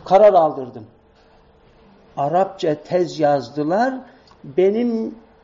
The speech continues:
lisans öğrencileriyle o kadar çok uluslararası şeyim çıktı ki anladım ki ana dil çok önemli. Ben İngilizce eğitime çok karşıyım.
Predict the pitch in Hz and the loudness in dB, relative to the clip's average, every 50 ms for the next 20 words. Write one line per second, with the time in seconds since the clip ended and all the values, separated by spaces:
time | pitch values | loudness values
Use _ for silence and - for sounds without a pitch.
0 | _ _ _ _ _ _ _ _ _ _ _ _ _ _ _ _ _ - 139 156 | _ _ _ _ _ _ _ _ _ _ _ _ _ _ _ _ _ -10 -8 -6
1 | 185 - - 240 254 233 240 - 202 190 190 190 190 185 180 165 175 175 170 180 | -6 -4 -4 -4 -4 -4 -4 -2 -2 0 0 0 0 -2 -4 -6 -8 -8 -6 -4
2 | 180 185 208 202 190 180 180 - - 175 - 202 190 170 180 170 170 170 - - | -4 -4 -4 -4 -4 -4 -4 -4 -6 -6 -6 -6 -4 -2 -2 -2 -4 -4 -8 -8
3 | 180 165 - 165 170 151 160 - - - 180 165 156 160 151 156 151 143 - - | -8 -8 -6 -8 -8 -6 -8 -8 -8 -6 -6 -4 -4 -4 -4 -4 -6 -8 -10 -8
4 | - 170 156 131 - - - 160 151 156 151 - - 156 - - 269 254 - 208 | -6 -4 -4 -4 -6 -6 -4 -2 -2 -2 -2 -4 -6 -12 -8 -6 -6 -4 -2 -4
5 | 156 - - - _ _ _ _ - 156 156 160 160 156 156 202 202 196 196 - | -4 -4 -6 -16 _ _ _ _ -4 -4 -4 -2 -4 -6 -6 -6 -6 -8 -8 -8
6 | 175 - 147 151 156 156 156 143 143 143 139 135 - 160 147 - 135 127 117 110 | -10 -8 -8 -6 -4 -4 -4 -6 -6 -8 -10 -10 -10 -10 -10 -10 -10 -12 -12 -12
7 | 110 120 113 110 - _ _ _ _ _ _ _ _ _ - 302 302 - - - | -12 -14 -16 -20 -20 _ _ _ _ _ _ _ _ _ -20 -20 -20 -20 -20 -20
8 | _ - 160 170 185 180 180 180 180 180 185 156 147 180 170 156 147 - 180 180 | _ -6 -6 -4 -4 -4 -6 -4 -4 -4 -4 -4 -4 -4 -4 -6 -6 -6 -8 -10
9 | 175 - - 180 - - - 143 131 117 113 - - 131 120 | -10 -10 -10 -12 -12 -10 -8 -8 -6 -6 -8 -14 -18 -18 -20